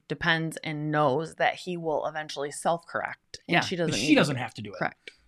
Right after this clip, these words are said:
Speaker 2: Right?
Speaker 1: Yeah. It was
Speaker 2: So
Speaker 1: re-, it was really well said.
Speaker 2: It is well said.
Speaker 1: But I learned that, actually, I'm glad you brought that up, in this book called Mother and Son. It's a Christian book, and it's written by the same person, I believe the same person that wrote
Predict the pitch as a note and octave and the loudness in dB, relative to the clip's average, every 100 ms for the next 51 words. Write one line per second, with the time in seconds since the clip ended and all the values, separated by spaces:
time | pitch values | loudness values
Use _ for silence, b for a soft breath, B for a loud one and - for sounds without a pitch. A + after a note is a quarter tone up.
0 | - E3 G#3+ - B3+ F3+ D#4 B3 C4 G#3+ | -2 0 0 2 6 8 10 8 6 8
1 | G#3+ D3+ G2+ - A2 F3+ G3 D#4 E4+ A#3+ | 8 10 8 2 0 0 4 6 8 8
2 | F3+ - D3+ A#3+ B3 C4 C4+ B3+ C#4 C#4+ | 6 6 6 10 10 10 8 8 8 8
3 | B3+ G3+ F3 E3+ E3 E3 - E3+ E3 E3+ | 8 10 12 12 10 8 6 6 6 8
4 | E3+ E3+ E3 E3 D#3+ D3+ D#3 D#3 - F#3+ | 6 8 4 4 4 8 10 8 8 4
5 | G3 F#3 - F3 - - E3 D#3+ D#3 E3 | 4 4 6 6 6 2 4 4 2 0
6 | E3 D#3+ C#3 C3+ - A#3 F#3 C#3 D#3 - | 2 2 0 -2 8 10 10 8 4 0
7 | D#3 F3 - G3 - E3 D3+ C#3+ D3 - | -2 -4 2 0 2 -2 0 2 2 0
8 | - b b b b F#3 F#3 G#3 B3 A3+ | -16 b b b b 2 4 8 8 10
9 | F#3+ E3 D#3+ F3 D3+ - D#3 - D3+ D3+ | 8 8 6 0 -2 -2 -2 0 2 4
10 | E3 F#3+ G#3 D#3+ - D#3+ D3 D#3 - D#3 | 4 4 4 2 0 0 0 -2 -2 0
11 | C3+ C3 D3+ C3 | 2 4 6 4